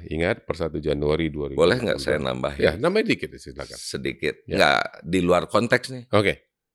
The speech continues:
Speaker 2: Jadi gini,
Speaker 1: Hmm.
Speaker 2: eh, saya ingin menceritakan karena
Speaker 1: Hmm.
Speaker 2: saya sangat concern sekali
Speaker 1: Hmm.
Speaker 2: dengan pandemi.
Speaker 1: Hmm.
Speaker 2: Itu yang saya ingin
Speaker 1: Hmm.
Speaker 2: tekankan.
Speaker 1: Hmm.
Speaker 2: Eh, eh, kita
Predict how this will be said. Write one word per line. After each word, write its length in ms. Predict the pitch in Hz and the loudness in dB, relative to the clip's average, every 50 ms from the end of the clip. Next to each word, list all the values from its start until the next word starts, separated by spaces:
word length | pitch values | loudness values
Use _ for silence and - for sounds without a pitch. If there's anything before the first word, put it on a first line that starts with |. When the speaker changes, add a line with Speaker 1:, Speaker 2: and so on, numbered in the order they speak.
| _ _ | _ _
Speaker 2:
Jadi 200 | - 71 80 104 110 | -6 -4 -2 0 2
gini, 220 | 113 104 80 67 80 _ - - | 0 0 -2 -4 -8 _ -12 -10
Speaker 1:
Hmm. 160 | 90 82 73 69 _ _ _ _ _ _ _ _ _ - | -10 -10 -10 -12 _ _ _ _ _ _ _ _ _ -4
Speaker 2:
eh, 480 | - 82 87 90 92 92 90 85 85 85 87 - _ _ _ _ _ - | 2 2 4 4 4 2 2 0 -2 -4 -8 -12 _ _ _ _ _ -10
saya 260 | - - 104 117 123 120 | -4 0 2 4 4 4
ingin 160 | 107 95 87 | 2 0 -2
menceritakan 880 | 87 82 80 78 - 78 - 80 73 - - - - - - 57 - - | -2 -2 -4 -4 -4 -4 -4 -4 -4 -2 -4 -4 -4 -4 -4 -4 -4 -6
karena 400 | - - - - 87 82 82 92 | -6 -6 -4 -2 0 0 0 0
Speaker 1:
Hmm. 40 | 101 | 0
Speaker 2:
saya 260 | 95 - 65 98 101 | 0 2 2 2 0
sangat 320 | 98 - - 67 67 65 - | 0 -2 -4 -4 -6 -8 -6
concern 480 | - - 65 65 73 - 90 65 64 | -4 -6 -4 -4 -4 -6 -8 -8 -8
sekali 560 | - - - - 65 55 53 57 65 87 92 - _ _ - | -10 -10 -6 -6 -4 -4 -4 -6 -8 -10 -12 -16 _ _ -6
Speaker 1:
Hmm. 400 | 92 95 95 92 98 104 101 98 - | -4 -4 -2 -4 -6 -10 -14 _ -18
Speaker 2:
dengan 720 | 73 71 69 65 62 60 62 71 73 73 78 80 98 95 - | -6 -2 -2 0 0 0 2 4 4 4 4 2 0 -4 -6
pandemi. 640 | - 90 78 65 76 76 73 69 64 57 58 58 _ _ _ _ | -6 -6 -6 -6 -6 -6 -8 -8 -10 -12 -16 -18 _ _ _ _
Speaker 1:
Hmm. 400 | - 85 98 104 104 95 71 - _ _ _ _ _ _ _ - | -4 0 2 2 2 0 0 -6 _ _ _ _ _ _ _ -14
Speaker 2:
Itu 240 | - - - - 87 | -14 -6 0 2 2
yang 160 | 80 71 73 | 2 2 0
saya 320 | 71 - 73 57 58 - - - | -2 -2 -2 0 0 -2 -2 -4
ingin 320 | 65 71 69 62 58 55 | -4 -2 -2 -4 -6 -8
Speaker 1:
Hmm. 240 | 55 _ _ _ _ | -14 _ _ _ _
Speaker 2:
tekankan. 500 | - - 92 95 90 78 71 71 - - _ _ - | -10 -6 -6 -4 -4 -6 -8 -10 -14 -16 _ _ -10
Speaker 1:
Hmm. 280 | 87 90 92 87 85 80 - _ _ _ _ _ _ _ _ _ _ _ _ _ _ _ - _ _ _ _ _ _ _ _ _ _ | -8 -6 -6 -6 -8 -10 -14 _ _ _ _ _ _ _ _ _ _ _ _ _ _ _ -20 _ _ _ _ _ _ _ _ _ _
Speaker 2:
Eh, 460 | - - 90 101 104 104 104 107 107 101 95 - _ _ _ _ _ | -4 0 2 4 4 4 4 4 2 2 0 -4 _ _ _ _ _
eh, 540 | - - 85 82 80 80 80 82 82 80 80 76 - _ _ _ _ _ _ | -2 0 2 4 6 6 4 4 4 2 0 -4 -8 _ _ _ _ _ _
kita 560 | _ - 82 - _ - 98 110 117 - _ | _ -8 -8 -8 _ -2 -2 -2 -2 -4 _